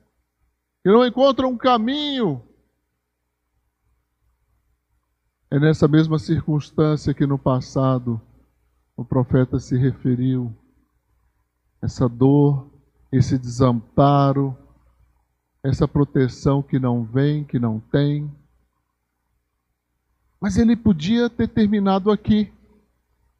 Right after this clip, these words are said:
E nós ficaríamos então com essa impressão. Mas o texto continua de uma forma extraordinária, porque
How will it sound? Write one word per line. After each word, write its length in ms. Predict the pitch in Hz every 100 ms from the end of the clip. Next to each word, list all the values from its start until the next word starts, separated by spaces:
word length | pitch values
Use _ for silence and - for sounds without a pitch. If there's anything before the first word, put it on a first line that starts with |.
| _ _ _
E 60 | 160
nós 240 | 175 175
ficaríamos 640 | 190 - 165 156 180 175 156
então 340 | 147 160 170
com 200 | - 151
essa 260 | 156 - 165
impressão. 640 | 156 165 - - 139 135 _ _ _ _ _ _ _
Mas 200 | - 247
o 60 | 269
texto 420 | - 302 285 277
continua 600 | 277 262 - 220 214 254
de 120 | 226
uma 180 | 220 196
forma 420 | - 208 214 214
extraordinária, 1080 | 208 - 196 190 196 185 175 165 196 208 180
porque 480 | - 180 - 196